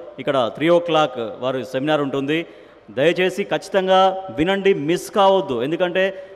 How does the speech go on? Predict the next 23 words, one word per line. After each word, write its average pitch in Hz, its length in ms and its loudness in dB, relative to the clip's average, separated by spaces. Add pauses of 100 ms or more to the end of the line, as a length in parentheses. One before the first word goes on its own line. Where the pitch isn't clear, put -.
(160)
చాలా 139 140 2
valuable 185 680 4
information, 180 680 0 (360)
మళ్ళీ 156 300 2
మళ్ళీ 180 300 2
అది, 165 320 2 (380)
ఆ, 127 400 2 (180)
దొరకని 180 300 2
information. 165 480 0
Of 123 300 -6
course, 165 240 -2
రాజు 139 280 0
గారు 170 160 2
ఎన్ని 160 140 -2
డౌట్స్ 160 300 2
ఉన్నా 160 160 -2
కూడా 160 160 -2
clarify 147 480 -2
చేస్తారు, 139 280 -2
అది 135 100 -2
వేరే 147 160 2
విషయం. 170 320 -2
But 196 140 4